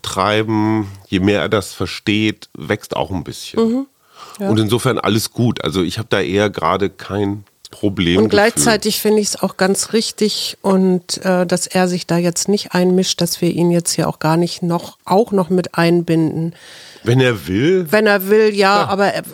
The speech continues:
Speaker 2: das ist, das muss von ihm kommen.
Speaker 1: Ja, ja,
Speaker 2: Wir,
Speaker 1: du,
Speaker 2: wir
Speaker 1: alles
Speaker 2: wären
Speaker 1: gut.
Speaker 2: die
Speaker 1: Es gibt
Speaker 2: Letzten,
Speaker 1: keine
Speaker 2: die
Speaker 1: Podcast-Pflicht in der
Speaker 2: Nee,
Speaker 1: Familie.
Speaker 2: um
Speaker 1: Noch
Speaker 2: Gottes
Speaker 1: nicht,
Speaker 2: Willen.
Speaker 1: noch nicht.
Speaker 2: Um Gottes Willen.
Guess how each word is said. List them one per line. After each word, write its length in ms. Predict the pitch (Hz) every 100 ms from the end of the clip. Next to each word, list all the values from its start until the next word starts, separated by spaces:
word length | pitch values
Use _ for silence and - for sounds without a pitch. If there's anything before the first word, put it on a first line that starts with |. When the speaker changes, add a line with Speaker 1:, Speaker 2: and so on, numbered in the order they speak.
| -
Speaker 2:
das 220 | 190 -
ist, 280 | - - -
das 140 | 185
muss 180 | 202 190
von 240 | - 190
ihm 220 | 185 190 202
kommen. 300 | - 175 185
Speaker 1:
Ja, 80 | 113
ja, 160 | 113
Speaker 2:
Wir, 260 | 147 - 185
Speaker 1:
du, 60 | 120
Speaker 2:
wir 60 |
Speaker 1:
alles 220 | - 107 -
Speaker 2:
wären 100 | 170
Speaker 1:
gut. 80 | 170
Speaker 2:
die 40 |
Speaker 1:
Es 60 | 170
gibt 100 | 165
Speaker 2:
Letzten, 180 | -
Speaker 1:
keine 220 | - 127 -
Speaker 2:
die 60 |
Speaker 1:
Podcast-Pflicht 960 | 151 131 - 90 76 - - 87 76 -
in 80 | 85
der 80 | 95
Speaker 2:
Nee, 100 | 90
Speaker 1:
Familie. 380 | 82 76 71 69 -
Speaker 2:
um 80 | 127
Speaker 1:
Noch 100 | 170
Speaker 2:
Gottes 240 | 190 165
Speaker 1:
nicht, 120 | - -
Speaker 2:
Willen. 100 | 156
Speaker 1:
noch 220 | 135 151
nicht. 300 | 165 - -
Speaker 2:
Um 120 | - 160
Gottes 360 | 151 - -
Willen. 160 | 147